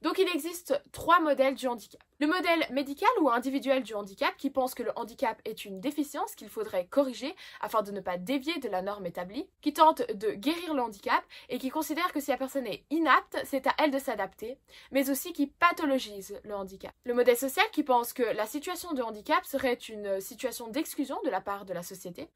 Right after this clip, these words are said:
c'est-à-dire qu'il y aurait une inaccessibilité aux ressources nécessaires comme l'école, le travail, et cetera, mais aussi qu'il faut développer les capacités de la personne et lui fournir les ressources dont elle a besoin. Et finalement, il y a le modèle religieux ou de charité qui pense que le handicap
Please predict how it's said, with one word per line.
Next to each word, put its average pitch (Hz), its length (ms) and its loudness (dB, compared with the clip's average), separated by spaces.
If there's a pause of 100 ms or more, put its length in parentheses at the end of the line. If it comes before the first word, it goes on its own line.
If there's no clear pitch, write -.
(100)
c'est-à-dire 269 260 2
qu'il 339 140 2
y 254 60 6
aurait 262 260 2
une 233 260 -6
inaccessibilité 311 680 -2 (220)
aux 233 120 0
ressources 208 480 -8
nécessaires 240 720 -4
comme 185 200 -4
l'école, 196 460 -2
le 196 80 -6
travail, 202 360 -6
et 214 80 -12
cetera, - 380 -8 (160)
mais 247 120 -2
aussi 294 220 4
qu'il 370 120 2
faut 262 200 2
développer 302 580 0
les 196 120 -4
capacités 208 380 -4
de 208 60 -6
la 202 80 0
personne 269 320 -2
et 277 60 0
lui 220 100 -8
fournir 254 380 -4
les 240 60 -4
ressources 214 360 -8
dont 226 120 -8
elle 240 140 -2
a 269 80 2
besoin. 214 560 -8
Et 277 60 -4
finalement, 330 380 4
il 370 100 0
y 311 40 4
a 254 60 4
le 247 100 2
modèle 247 300 4
religieux 302 520 0
ou 302 100 4
de 233 140 0
charité 240 640 -2
qui 285 120 -2
pense 440 360 6
que 254 240 2
le 240 160 4
handicap 294 380 2